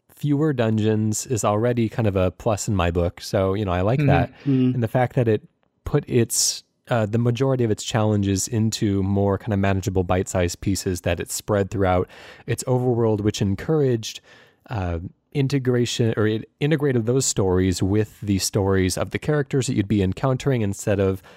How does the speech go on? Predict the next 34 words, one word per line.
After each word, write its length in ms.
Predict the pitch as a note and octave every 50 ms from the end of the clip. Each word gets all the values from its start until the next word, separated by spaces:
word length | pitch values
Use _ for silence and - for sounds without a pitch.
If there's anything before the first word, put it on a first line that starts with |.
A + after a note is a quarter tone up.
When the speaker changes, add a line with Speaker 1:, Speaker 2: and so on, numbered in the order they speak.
| - - _ _
Speaker 1:
isolating 600 | - B2+ C3 B2 - - C3 A#2 A2+ A2 A2 G#2+
everything 500 | G#2 G2+ G2+ G#2 F#2 - A#2 G#2 G2+ G2+
in 80 | G#2 F#2+
this, 360 | F#2+ F#2 F2+ - - - -
this 160 | - A2 F#2+
single 920 | - - - - B2 A#2 A2+ A2 G#2+ G#2 G#2 G2+ G2+ G2 F#2+ F#2 F#2 F#2 F#2 G2 G2+ A2 B2+ -
separated 680 | _ - - - A#2 - - A#2 A2 G#2 G#2 G2+ G2+ -
area. 640 | - B2 B2 A#2 A2+ A#2 A2+ A2+ A2 G#2+ G#2 G#2 G#2 - - - - - - - _ _
Uh, 220 | - A#2 G2 G2 - -
I, 80 | C#3 - - -
I 40 | C#3
think, 240 | C3+ - D#3+ D3+ C#3 - - -
you 180 | B2 - - B2+
know, 60 | A2+
all 220 | - - B2+ B2+
of 80 | B2+ A2
that 280 | A2 F#2+ F2 E2+ - F#2+
is 120 | G2 -
just 260 | - G#2 G2 - - - -
really 560 | A2+ A#2 G2 G#2 A2+ A2 G#2+ G#2 G2+ F#2+ F#2 G2
smart 440 | - - - - A2+ G2 G2 - -
ideas 520 | F#2+ F2+ F2+ G2 F#2 F2+ E2+ E2+ F2 -
that 280 | - - F2 E2+ F2+ - -
I'm, 260 | - F#2 F#2 F#2 F2+
uh, 200 | F2+ F2+ F2 F#2 F#2+ -
hoping 340 | - - - - G#2+ G2 F#2+
that 160 | G2 G2+ -
they 340 | - G2+ G2 G2 G2 A2 A#2 _ _ _ - A#2+
dive 360 | - - G#2 G#2 G#2+ G#2 -
back 240 | - G2+ F#2+ F#2 -
into 520 | A2+ G#2 G2+ G2 - - F#2+ F#2 F2+ F#2+ - - _ _ _ _ _ _ _ _ _ _
in 140 | D3+ A2
later 240 | F#2+ F#2+ G2 G2 G2
Zeldas. 480 | F#2 F2+ G2 F#2+ F#2+ G2+ G2+ G2 -